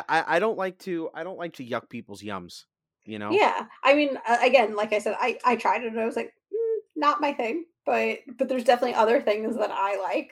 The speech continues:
Speaker 2: that other people don't like, <laughs> so.
Speaker 1: Like what, for example?
Speaker 2: So, like, there's this, um, like, elderflower lemonade.
Speaker 1: I don't even know what elderflower is.
Speaker 2: It's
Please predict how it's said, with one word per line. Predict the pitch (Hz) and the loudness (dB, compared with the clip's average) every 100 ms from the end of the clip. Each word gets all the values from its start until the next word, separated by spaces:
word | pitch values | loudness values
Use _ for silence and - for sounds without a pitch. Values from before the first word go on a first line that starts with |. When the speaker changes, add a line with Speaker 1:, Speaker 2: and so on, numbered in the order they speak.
| 254 | -4
Speaker 2:
that | 202 208 208 _ - - | -2 -2 -4 _ -6 4
other | 240 277 | 6 6
people | - 247 254 | 4 0 0
don't | 254 466 453 | 2 2 0
like, | 202 381 - | -4 -10 -10
<laughs> | - | -8
so. | - - 220 302 | 4 6 8 6
Speaker 1:
Like | 320 151 | 4 2
what, | - - | 0 -2
for | 120 | -10
example? | 110 110 101 95 101 _ _ _ _ | -8 -8 -10 -12 -14 _ _ _ _
Speaker 2:
So, | - 240 | 0 2
like, | 233 226 - _ _ - - | 2 -2 -14 _ _ -18 -4
there's | 233 226 247 240 | 2 4 4 0
this, | 240 226 226 - | 0 0 -2 -2
um, | 208 202 190 - - - _ _ | 2 2 0 -4 -14 -20 _ _
like, | 208 190 - | -6 -6 -2
elderflower | 214 226 240 240 226 220 220 214 202 | 0 2 -2 -2 -2 0 0 0 0
lemonade. | 190 214 233 247 254 - _ _ _ _ _ _ _ _ _ _ _ _ _ | 0 -2 -2 -4 -8 -12 _ _ _ _ _ _ _ _ _ _ _ _ _
Speaker 1:
I | 107 | -10
don't | 113 | -8
even | 110 | -6
know | 107 | -6
what | 110 | -4
elderflower | 107 104 104 101 104 92 | -6 -6 -6 -4 -4 -6
is. | - _ _ _ _ _ - - - | -10 _ _ _ _ _ -20 -18 -4
Speaker 2:
It's | 202 202 - - - | -4 -4 -12 -16 -16